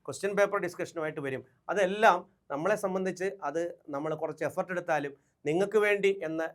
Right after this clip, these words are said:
രീതിയിൽ തന്നെ നമ്മൾ മുന്നോട്ട് വരും. ഒരുപാട് നീട്ടിക്കൊണ്ട് പോകുന്നില്ല. എല്ലാവർക്കും ആശംസകൾ. ധൈര്യമായിട്ട് മുന്നോട്ട് പോവുക. കേറ്റന്റ് എന്ന് പറയുന്ന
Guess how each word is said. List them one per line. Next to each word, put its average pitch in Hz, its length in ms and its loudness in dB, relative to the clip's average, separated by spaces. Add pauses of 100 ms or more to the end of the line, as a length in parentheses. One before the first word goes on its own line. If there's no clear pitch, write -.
രീതിയിൽ 151 320 -8
തന്നെ 147 220 -12
നമ്മൾ 139 140 -8 (100)
മുന്നോട്ട് 143 280 -8
വരും. 151 160 -6 (280)
ഒരുപാട് 226 320 8
നീട്ടിക്കൊണ്ട് 190 420 0
പോകുന്നില്ല. 165 360 0 (500)
എല്ലാവർക്കും 190 520 8
ആശംസകൾ. 165 440 -4 (120)
ധൈര്യമായിട്ട് 170 460 0
മുന്നോട്ട് 156 320 -4
പോവുക. 147 220 -2 (380)
കേറ്റന്റ് 175 400 -2
എന്ന് 180 140 -2
പറയുന്ന 165 200 -2